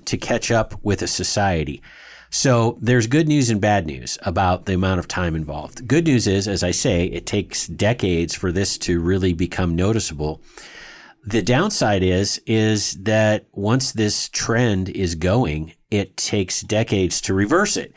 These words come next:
So it's kinda like the, the metaphor of turning a battleship around. It takes a lot of energy to get it to go in one direction, but it takes a lot of energy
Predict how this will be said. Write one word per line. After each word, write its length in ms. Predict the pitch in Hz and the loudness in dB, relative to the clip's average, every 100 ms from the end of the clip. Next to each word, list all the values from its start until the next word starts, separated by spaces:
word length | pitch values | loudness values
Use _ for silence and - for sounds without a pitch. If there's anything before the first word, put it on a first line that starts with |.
| - - | -20 -8
So 160 | - 233 | -2 0
it's 80 | |
kinda 240 | 233 175 180 | 0 0 2
like 240 | 151 131 | 2 2
the, 300 | 117 101 90 98 | 2 0 0 -2
the 300 | 95 85 82 | 0 0 0
metaphor 520 | 104 117 117 117 92 | 2 0 0 0 0
of 120 | 80 | -2
turning 320 | - 123 110 | -2 0 0
a 40 | 92 | 0
battleship 600 | 92 95 90 - 82 69 | 0 2 0 -2 -4 -6
around. 340 | 71 73 67 | -10 -10 -12
It 80 | 65 | -6
takes 260 | 110 107 | -4 -4
a 60 | 104 | -4
lot 260 | 87 98 110 | -2 0 0
of 60 | |
energy 640 | 104 104 104 90 101 92 87 - - - - | -2 -2 -2 0 0 0 -2 -12 -20 -20 -12
to 100 | - | -6
get 200 | 90 110 | -2 0
it 100 | 104 | 0
to 100 | - | -4
go 240 | 90 113 120 | -4 0 2
in 120 | 101 | 2
one 180 | 98 90 | 0 0
direction, 680 | 90 90 87 - 92 85 | 2 2 0 0 -2 -2
but 180 | 85 85 | -2 -2
it 120 | 85 | -4
takes 240 | - 95 - | -2 -4 -4
a 40 | |
lot 220 | 87 87 | -2 -2
of 80 | 85 | -2
energy 720 | 78 85 82 85 82 80 78 | -4 -4 -4 -2 0 0 -2